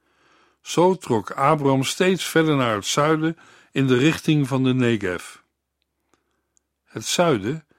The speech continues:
is de richting van het warme weer. Daar trok Abraham naartoe. Een rondtrekkende reiziger, een nomade. Maar ging alles van een leien dakje? Nee.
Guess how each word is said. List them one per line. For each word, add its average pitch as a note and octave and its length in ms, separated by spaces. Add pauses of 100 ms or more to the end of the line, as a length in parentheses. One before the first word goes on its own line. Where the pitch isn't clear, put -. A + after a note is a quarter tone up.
(260)
is A#2+ 180
de B2 100
richting C#3+ 380
van C3 140
het A#2+ 140
warme C#3 400
weer. G2 380
Daar D#3+ 320
trok D3+ 300
Abraham C3 560
naartoe. A2 460 (680)
Een G#2 180
rondtrekkende C3 840
reiziger, A2+ 680 (460)
een A2+ 120
nomade. A2+ 640 (1160)
Maar B2+ 160
ging D3+ 280
alles C#3+ 320
van C#3+ 180
een C3+ 100
leien C3+ 320
dakje? D3+ 420 (580)
Nee. G#2+ 420